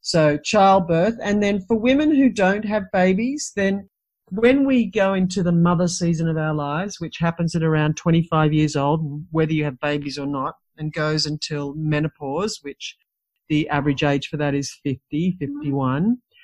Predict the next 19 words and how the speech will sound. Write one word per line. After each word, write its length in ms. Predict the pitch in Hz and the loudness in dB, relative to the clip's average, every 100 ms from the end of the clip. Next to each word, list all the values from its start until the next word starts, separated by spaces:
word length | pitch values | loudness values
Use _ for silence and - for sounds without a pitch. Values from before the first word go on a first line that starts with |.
| _ | _
So 200 | - 185 | -2 2
when 260 | 170 196 208 | 4 6 6
we're 200 | 190 180 | 6 6
in 160 | 185 185 | 6 4
that 180 | 170 | 2
mother 300 | 165 165 156 | 2 2 4
season 420 | 156 - 170 165 165 | 0 2 2 2 2
of 100 | 156 | 2
our 120 | 156 | 2
lives, 420 | 156 156 160 151 | 4 4 2 0
we 280 | 170 185 190 | -2 2 4
are 260 | 190 214 | 6 6
the 100 | 202 | 4
creatrix, 1040 | 196 185 180 175 165 - - - _ - - - | 0 0 2 2 0 -6 -8 -8 _ -8 -8 -6
and 200 | 160 156 | 0 2
we, 640 | 165 170 170 165 165 156 _ _ _ _ | 4 4 4 4 4 0 _ _ _ _
we 160 | 165 156 | 0 2
conceive, 1040 | - 160 - - 233 233 220 214 208 196 185 _ _ _ | 4 2 4 4 8 10 10 6 0 -2 -6 _ _ _
gestate, 880 | - 202 190 190 - 196 180 175 180 | -2 2 4 2 0 4 4 2 -4